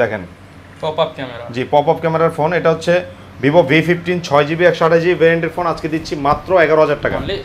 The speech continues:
Speaker 2: এগারো হাজার
Speaker 1: Only
Speaker 2: টাকা।
Speaker 1: এগারো হাজার টাকা এবং আট দুশো ছাপ্পান্ন আছে, সেক্ষেত্রে প্রাইস একটু বাড়বে।
Speaker 2: ওকে।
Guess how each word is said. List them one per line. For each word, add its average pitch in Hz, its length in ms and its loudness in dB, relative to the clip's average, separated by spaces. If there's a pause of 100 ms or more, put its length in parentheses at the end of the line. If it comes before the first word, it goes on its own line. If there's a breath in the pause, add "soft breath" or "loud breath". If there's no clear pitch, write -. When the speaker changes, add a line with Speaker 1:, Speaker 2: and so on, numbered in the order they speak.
Speaker 2:
এগারো 190 200 2
হাজার 165 200 2
Speaker 1:
Only 156 120 0
Speaker 2:
টাকা। 175 140 6
Speaker 1:
এগারো 165 160 6
হাজার 165 200 4
টাকা 170 200 2
এবং 170 240 4
আট 147 220 2
দুশো 170 160 -2
ছাপ্পান্ন 165 380 -2
আছে, 170 160 0
সেক্ষেত্রে 156 400 -2
প্রাইস 139 200 0
একটু 139 200 -4
বাড়বে। 117 360 2
Speaker 2:
ওকে। 135 440 -10